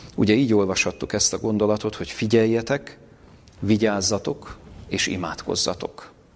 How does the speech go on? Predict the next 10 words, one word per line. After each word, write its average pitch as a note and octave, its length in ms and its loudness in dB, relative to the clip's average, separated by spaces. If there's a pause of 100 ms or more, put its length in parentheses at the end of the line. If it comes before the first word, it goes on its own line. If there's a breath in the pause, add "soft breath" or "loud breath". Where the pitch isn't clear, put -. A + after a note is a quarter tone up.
(420 loud breath)
Imádkozzon F#2+ 640 2
az F2+ 140 0
ember. F2+ 300 0
Miért B2 360 0
imádkozzon F2+ 600 -4
az F#2+ 140 -2
ember? A2 360 0 (420 loud breath)
Azt A#2+ 180 0
gondolom, G#2+ 340 2
hogy G2+ 320 -4